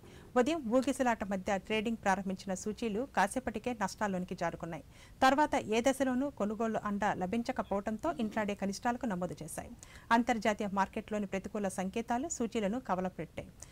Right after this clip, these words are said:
ఈ నేపథ్యంలో మదుపర్లు అప్రమత్తంగా వ్యవహరించారు. దీంతో ఉదయం అరవై ఒక్క వేల రెండు వందల తొంభై నాలుగు వద్ద ఫ్లాట్గా ప్రారంభమైన సెన్సెక్స్ చివరకు ఆరు వందల ముప్పై ఆరు పాయింట్ల నష్టంతో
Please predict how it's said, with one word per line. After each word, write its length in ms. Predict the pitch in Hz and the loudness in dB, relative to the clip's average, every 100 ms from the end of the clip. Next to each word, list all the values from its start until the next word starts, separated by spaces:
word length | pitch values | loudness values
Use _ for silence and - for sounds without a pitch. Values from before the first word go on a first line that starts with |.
| - - | -14 -4
ఈ 20 | |
నేపథ్యంలో 580 | 208 226 262 285 262 330 240 | -2 2 2 4 4 2 2
మదుపర్లు 420 | 202 226 220 240 247 | 0 2 2 2 2
అప్రమత్తంగా 540 | 233 220 202 196 196 | 0 -2 -4 0 0
వ్యవహరించారు. 540 | 180 175 170 - 156 - 175 | 0 -2 -6 -8 -10 -8 -4
దీంతో 380 | 208 196 247 330 - | -4 -2 -4 -4 -4
ఉదయం 320 | 190 214 254 - | -2 -2 -4 -2
అరవై 200 | 208 208 | -2 -2
ఒక్క 140 | 214 202 | -4 -2
వేల 260 | 196 196 | 0 0
రెండు 180 | 196 202 | 0 -2
వందల 220 | 208 202 | -2 -4
తొంభై 280 | 190 202 208 | -2 0 0
నాలుగు 240 | 208 190 | 0 0
వద్ద 140 | 190 196 | -2 -2
ఫ్లాట్గా 400 | 208 202 196 196 | 0 0 0 -4
ప్రారంభమైన 460 | 196 196 190 190 | 0 0 0 -4
సెన్సెక్స్ 480 | 185 214 214 240 - - - - | -4 -4 -2 -4 -4 -14 -18 6
చివరకు 360 | 247 247 233 254 220 | 8 8 4 4 6
ఆరు 160 | 226 | 6
వందల 200 | 226 220 | 4 0
ముప్పై 260 | 202 190 202 | -2 0 0
ఆరు 120 | 190 | 0
పాయింట్ల 320 | - 190 196 | 0 -2 0
నష్టంతో 540 | 185 185 220 202 277 | -4 -2 -4 -2 -2